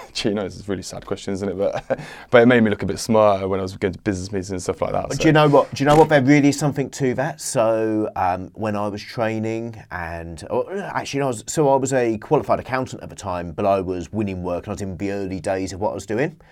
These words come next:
Speaker 1: Yeah.
Speaker 2: Um, I won a two hundred grand contract.
Speaker 1: Wow.
Speaker 2: Okay, so two hundred grand, lifetime value of that is for an accountancy firm, probably a couple of million.
Speaker 1: Wow.
Speaker 2: It's, yeah, that's, it's a big deal. Um, at the time, it was a significant slab of the business, but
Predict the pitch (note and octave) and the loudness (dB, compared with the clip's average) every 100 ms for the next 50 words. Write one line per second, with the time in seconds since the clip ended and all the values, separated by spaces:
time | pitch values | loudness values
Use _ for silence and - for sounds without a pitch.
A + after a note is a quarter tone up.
0 | - - - - - A2 A2 A2 G#2+ A#2+ | -18 -18 -18 -2 6 8 6 2 -2 -2
1 | A#2 C3 B2 - A#2+ G#2 F#2 G2 F#2 E2+ | -2 -4 -8 -10 -10 -10 -10 -10 -10 -10
2 | G2 E2 C2+ - - - _ _ _ F2+ | -14 -12 -12 -12 -18 -20 _ _ _ -10
3 | F2 E2 D2+ D#2 - A2 G2+ G#2 D3 G2 | -4 -4 -6 -10 -2 0 0 -2 -4 -4
4 | G#2 G2 G2 G#2+ B2 - A2+ G#2 G#2 F#2+ | -2 -2 0 0 0 -2 -6 -2 -2 -2
5 | F#2 F2+ F2+ F2 F2 _ - D2+ D2 - | -4 -6 -2 -2 -2 _ -12 -10 -10 -10
6 | E2+ - G#2+ G#2 - - D#2 F#2 F2+ F2 | -12 -6 -6 -6 -12 -14 -8 -4 -2 -4
7 | - F#2 E2 G2 - E2 G#2 B2+ C#3 C#3+ | -10 -10 -10 -10 -12 -6 -2 2 2 0
8 | _ - - - B2 B2+ D#3 G2+ A2+ - | _ -20 -10 -4 -2 4 4 4 0 0
9 | C#3 C3 - G#2 - C#3 A2 - G#2 D2+ | 2 2 0 -4 0 0 0 -4 -6 -6
10 | C2+ - _ F#2 F2+ F2 F2 F2 - _ | -10 -14 _ 0 2 2 0 -4 -14 _
11 | _ A#2 G#2+ G#2 - - G#2+ G#2 F#2+ F#2 | _ -4 -4 -8 -10 -4 -2 -2 -4 -8
12 | F#2 F#2+ - F2+ - G#2+ C3+ - - G2+ | -6 -8 -8 -10 -8 -2 0 0 -4 -8
13 | - - F#2+ F#2 F2 F2 E2+ D#2+ E2 G2 | -8 -6 2 2 2 -2 -2 -6 -8 -8
14 | - F#2+ E2+ - - - | -8 -10 -10 -6 -6 -6